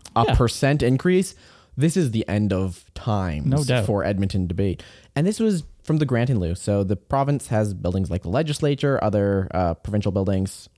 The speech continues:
Speaker 1: on City of Edmonton land that they don't pay property taxes on because they're big daddy government. They don't have to.
Speaker 2: Right.
Speaker 1: But they were kind and they gave grants in lieu, which represented about how much they, the market value
Speaker 2: Yeah,
Speaker 1: for that
Speaker 2: kinda.
Speaker 1: property tax. Yeah,
Speaker 2: Yeah.
Speaker 1: it's roughly equivalent.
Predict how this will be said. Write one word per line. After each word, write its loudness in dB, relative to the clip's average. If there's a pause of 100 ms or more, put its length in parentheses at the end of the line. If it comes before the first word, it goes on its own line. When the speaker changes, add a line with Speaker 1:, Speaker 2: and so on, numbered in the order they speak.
Speaker 1:
on 0
City 0
of 0
Edmonton 2
land 0
that -6
they -4
don't 0
pay 2
property -2
taxes -4
on -2
because -4 (280)
they're -2
big -2
daddy 0
government. 0
They 0
don't -2
have 2
to. 0 (160)
Speaker 2:
Right. 2 (120)
Speaker 1:
But 2
they 2
were 0
kind 2
and 2
they 2
gave 0
grants 0
in -2
lieu, -2
which -8 (100)
represented 0
about 0
how 0
much -4
they, -2 (760)
the 0
market 2
value 4
Speaker 2:
Yeah, 4
Speaker 1:
for 2
that 2
Speaker 2:
kinda. 4
Speaker 1:
property -4
tax. -12
Yeah, 4
Speaker 2:
Yeah. -4
Speaker 1:
it's -12 (300)
roughly 2
equivalent. -2